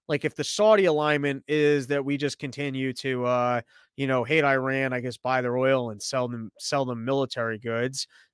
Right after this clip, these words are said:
and I guess look the other way on the, uh, on whatever the hell they're doing in Yemen, which is the, uh, I guess the, the, the worse or more disgusting part of it. Uh, but it doesn't change the fact that, you know, what Bi-, it, it, uh,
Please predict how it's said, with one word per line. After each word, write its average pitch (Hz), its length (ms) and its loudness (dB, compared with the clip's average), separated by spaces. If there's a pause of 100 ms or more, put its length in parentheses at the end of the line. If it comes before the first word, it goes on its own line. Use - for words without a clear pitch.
and 120 180 -2
I 120 80 0
guess 131 240 0
look 127 220 -4
the 127 100 -2
other 120 200 0
way 117 260 2
on 113 180 -2
the, 110 200 -4
uh, 107 400 -4 (180)
on 123 100 -4
whatever 117 320 -4
the 110 120 -6
hell 127 180 0
they're 113 140 -4
doing 120 260 -4
in 110 80 -8
Yemen, 120 420 -2
which 113 220 -8
is 117 140 -10
the, 120 260 -2
uh, 117 260 4 (380)
I 139 80 2
guess 135 180 0
the, 131 280 -2
the, 143 200 4
the 170 120 6
worse 190 360 6
or 147 220 4
more 175 260 6
disgusting 147 720 0
part 123 300 0
of 110 100 -8
it. 139 160 2 (540)
Uh, 147 360 6
but 196 160 0
it 180 60 -8
doesn't 202 260 4
change 196 240 2
the 143 100 -2
fact 143 600 2 (200)
that, 131 220 2 (140)
you 143 120 0
know, 113 260 -2 (140)
what 143 180 -2
Bi-, 165 240 4
it, 185 360 0
it, 220 180 0
uh, 190 100 0